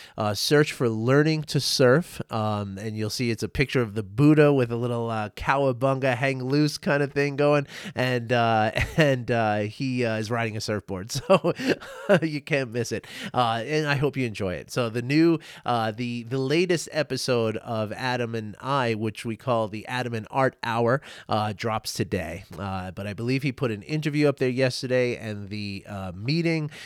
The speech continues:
recording is up from last week, and the one from last night is going up today. Lots and lots of good stuff. So check that out. So, <sighs> I'm really excited here today because I wanna talk about,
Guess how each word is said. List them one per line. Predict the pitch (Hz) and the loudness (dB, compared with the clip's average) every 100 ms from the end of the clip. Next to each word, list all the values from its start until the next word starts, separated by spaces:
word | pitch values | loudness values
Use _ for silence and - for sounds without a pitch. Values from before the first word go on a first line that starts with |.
| - | -8
recording | 131 127 - 143 139 143 127 | -4 -4 0 2 2 0 -2
is | 113 | 0
up | 135 131 - | 2 2 -2
from | 127 117 110 104 | -2 0 -2 -6
last | 107 160 151 - | -2 0 2 0
week, | 143 135 | -2 0
and | 123 | -2
the | |
one | 117 110 | -2 -2
from | 110 | -4
last | 107 101 - | -4 -4 -2
night | 147 156 | 0 2
is | 143 | 0
going | 147 139 | 0 0
up | 131 | 0
today. | - 131 123 - - - | 2 2 2 -2 -18 -6
Lots | 135 139 139 139 | 0 2 4 4
and | 131 | 2
lots | 113 104 107 | 2 0 0
of | |
good | - 95 | -6 -8
stuff. | - 73 - | -8 -10 -8
So | 127 | -4
check | - 185 | 2 4
that | 165 113 92 | 4 2 0
out. | - - _ _ - - _ - - - - _ _ _ - | -10 -16 _ _ -18 -18 _ -20 -20 -20 -20 _ _ _ -14
So, | - - - 254 165 92 - - - - - | -8 -6 2 4 4 2 -8 -6 -6 -6 -8
<sighs> | 135 127 123 - | -10 -10 -10 -6
I'm | 131 135 131 | -2 0 2
really | 131 120 104 | 2 2 0
excited | - 104 95 87 | -2 -2 -2 -4
here | 95 | -6
today | 90 101 95 | -4 -4 -2
because | 95 127 110 | -2 -4 -2
I | 123 | 0
wanna | 131 175 | 2 2
talk | - 170 139 | 2 2 2
about, | 120 107 101 98 | 2 2 2 0